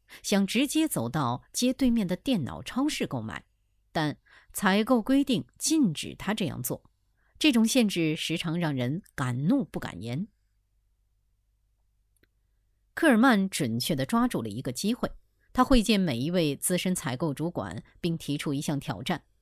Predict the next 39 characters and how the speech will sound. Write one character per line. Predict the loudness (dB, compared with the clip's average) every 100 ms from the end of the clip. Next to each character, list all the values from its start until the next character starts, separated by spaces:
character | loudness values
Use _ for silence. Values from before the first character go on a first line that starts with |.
| _ _ _
明 | 4 6
年 | 4 0 -4 _
贵 | 2 2
单 | 4 2 2
位 | 2
的 | -2
政 | 0 0
府 | 0 -2
采 | -4 -6 -2
购 | -2
卡 | -2 -6 -10 -10 -10
使 | -4 -4 -4 -4
用 | 0 2
量 | 2 -2 _ _ _
必 | 0 0 0
须 | -2 -4 -8 _
增 | -4 -2
加 | -2 -2
一 | -4
倍。 | -4 -4 -6 _ _ _ _ _ _ _ _ _ _ _ _ _ _ _ _ _ _ _ _
按 | 4 6
照 | 6 6 2
他 | 2 2
的 | 2
规 | 2 2
划， | 2 -2 _ _ _
每 | 6 6
当 | 8 6 6
公 | 6 6
务 | 6
员 | 4 2
需 | 2 2
要 | 2
小 | 2 0
物 | 0 -2
品 | 0 -2
时， | 0 -2 -2
比 | -2 0
如 | 0 -2